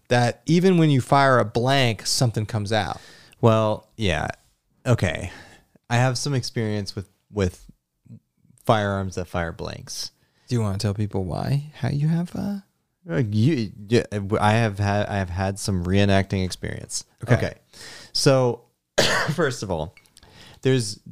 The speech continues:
Speaker 2: different reporting coming out about, like, what actually happened. So there's reporting coming out that
Speaker 1: Oh, okay, that's, that's
Speaker 2: Yeah, not good.
Speaker 1: It's okay.
Speaker 2: Yeah. There's reported, there was a report that I saw this morning that said that, um, a live round got into the revolver.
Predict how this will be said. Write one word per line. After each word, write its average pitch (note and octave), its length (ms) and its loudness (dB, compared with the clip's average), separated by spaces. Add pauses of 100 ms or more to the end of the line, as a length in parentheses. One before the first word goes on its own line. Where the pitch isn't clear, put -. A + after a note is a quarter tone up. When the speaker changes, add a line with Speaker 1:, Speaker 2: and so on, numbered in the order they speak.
(160)
Speaker 2:
different D#3 340 0
reporting A2 460 -2
coming F#2+ 300 -6
out F2 200 -4
about, E2 320 -4
like, F2+ 220 -8
what F2+ 400 -6
actually F2+ 540 -2
happened. G2+ 600 -2 (400)
So - 180 2
there's A2+ 280 0
reporting A#2+ 580 -2
coming G#2 340 -2
out F#2+ 320 -4
that F2 280 -2
Speaker 1:
Oh, - 160 -16
okay, - 240 -16
that's, - 260 -16
that's - 340 -16 (240)
Speaker 2:
Yeah, G2+ 280 -6
not A#2 200 -6
good. D#2+ 200 -8 (160)
Speaker 1:
It's - 120 -10
okay. - 440 -12
Speaker 2:
Yeah. F#2 220 -8 (560)
There's A2+ 200 0
reported, C3+ 480 -2
there A2+ 160 2
was A2 160 0
a G#2 80 -2
report B2+ 420 -2
that A2+ 120 0
I G2 100 0
saw F#2+ 240 -4
this F#2 240 -8
morning E2+ 280 -6
that E2+ 160 -2
said F2 300 0
that, E2+ 280 0 (100)
um, E2+ 560 -2 (140)
a G#2+ 80 2
live F#2 380 2
round F2 420 -8
got E2+ 180 -2
into F2 220 -6
the F2 100 -8
revolver. E2+ 640 -8